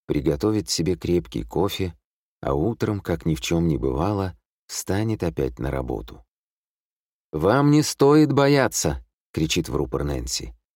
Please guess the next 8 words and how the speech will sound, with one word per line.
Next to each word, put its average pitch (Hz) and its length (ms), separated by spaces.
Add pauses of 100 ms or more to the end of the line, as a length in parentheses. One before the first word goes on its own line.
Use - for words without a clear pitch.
(160)
«Мы 110 260
вам 143 240
поможем! 110 600 (680)
Мисс, 127 480
пожалуйста, 117 920
уйдите 127 560
с - 100
окна!» 123 500